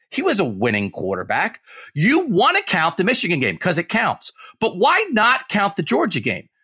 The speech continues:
You're saying, "Why don't," we do count that Michigan. It's counted, but why not count the other? We did count Max Duggan's best stuff, but why not count it when he got, when his team got their doors blown off in the national title game? I just don't,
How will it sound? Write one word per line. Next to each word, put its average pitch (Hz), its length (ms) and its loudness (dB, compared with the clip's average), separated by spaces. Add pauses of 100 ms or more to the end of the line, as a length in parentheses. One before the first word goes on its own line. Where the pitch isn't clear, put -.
(120)
You're 247 140 0
saying, 226 420 2 (100)
"Why 170 260 4
don't," 208 160 0
we 220 140 2
do 494 240 4
count 339 300 0
that 175 260 -2
Michigan. 143 500 0 (200)
It's 202 140 0
counted, 370 500 0 (400)
but - 160 0
why 277 200 2
not 285 200 2
count 262 220 0
the 240 120 2
other? 311 300 -2 (240)
We 370 120 2
did 480 220 2
count 320 280 0
Max 185 240 -2
Duggan's 156 340 0
best 135 240 0
stuff, 104 260 -2 (200)
but 175 120 0
why 233 160 4
not 233 220 0
count 185 300 0
it 196 120 -2
when 175 160 0
he 175 60 4
got, 170 240 0 (180)
when 165 200 0
his 156 100 0
team 196 220 -2
got 170 160 -2
their 151 100 0
doors 208 380 2
blown 117 260 0
off 120 260 0 (360)
in 170 80 0
the 175 80 2
national 190 320 0
title 285 240 -2
game? 170 200 -2
I 175 80 0
just 220 220 -2
don't, 220 180 -2